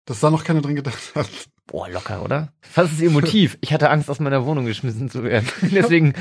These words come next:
Speaker 2: habe ich mit dem Mord versucht,
Speaker 1: Der
Speaker 2: den,
Speaker 1: Mietspiegel-Inspektor,
Speaker 2: den
Speaker 1: der
Speaker 2: Preis
Speaker 1: Mietspiegel.
Speaker 2: des Hauses zu senken. <laughs> Ja, das wäre ganz geil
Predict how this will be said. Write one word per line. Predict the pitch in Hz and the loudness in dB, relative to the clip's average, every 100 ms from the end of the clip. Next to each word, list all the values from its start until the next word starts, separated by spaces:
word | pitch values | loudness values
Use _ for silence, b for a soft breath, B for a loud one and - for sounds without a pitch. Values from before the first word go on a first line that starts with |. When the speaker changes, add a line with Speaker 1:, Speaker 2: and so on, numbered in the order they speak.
| B | B
Speaker 2:
habe | 143 | 0
ich | 131 | 0
mit | 143 127 | -4 -6
dem | 131 | 0
Mord | 135 151 | 2 2
versucht, | 190 202 | 4 4
Speaker 1:
Der | 220 | 4
Speaker 2:
den, | |
Speaker 1:
Mietspiegel-Inspektor, | 131 - - 196 185 180 165 - 143 - 170 | 0 -2 -4 -2 0 0 0 2 0 0 -2
Speaker 2:
den | 170 226 | 0 0
Speaker 1:
der | |
Speaker 2:
Preis | 247 | 0
Speaker 1:
Mietspiegel. | 208 - 180 165 | -2 -2 -2 0
Speaker 2:
des | 165 151 - | 0 -4 0
Hauses | 180 190 175 - | 2 0 -4 -10
zu | - - 151 | -14 -14 -12
senken. | - 147 - - - | -8 -8 -10 -18 -18
<laughs> | - 233 214 - 554 466 - _ - - 233 B B B B B B 247 262 226 185 B B | -16 -16 -4 0 2 2 -2 _ -20 -18 -18 B B B B B B -10 -10 -10 -14 B B
Ja, | 190 | -4
das | 156 120 | -4 -2
wäre | 107 | -4
ganz | 104 104 | -2 -4
geil | - | -4